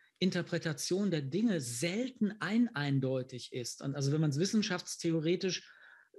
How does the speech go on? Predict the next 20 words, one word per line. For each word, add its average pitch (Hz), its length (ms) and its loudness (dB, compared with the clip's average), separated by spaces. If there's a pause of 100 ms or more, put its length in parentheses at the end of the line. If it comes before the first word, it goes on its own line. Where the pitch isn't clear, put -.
nimmt, 180 420 4
also 151 200 -2
wir 151 180 0
haben 190 220 2
gedacht, 165 380 -2
wir 175 80 0
hätten 175 260 -2 (140)
eindeutig 202 840 0
und 156 200 -2
endgültig 208 760 0
bestimmt, 180 380 0
was 156 240 -4
Raum 180 220 -2
und 147 160 0
Zeit 151 340 -2
ist 175 160 -4
mit 160 160 0
den 151 100 0
Newtonschen 151 520 0
Gesetzen. 139 600 -2